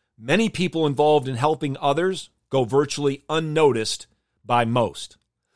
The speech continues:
All of those things are true about this story about, in particular, Bobby Bell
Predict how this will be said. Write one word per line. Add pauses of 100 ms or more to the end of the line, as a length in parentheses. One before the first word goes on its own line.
(280)
All
of
those
things
are
true
about
this
story
about,
in
particular,
Bobby
Bell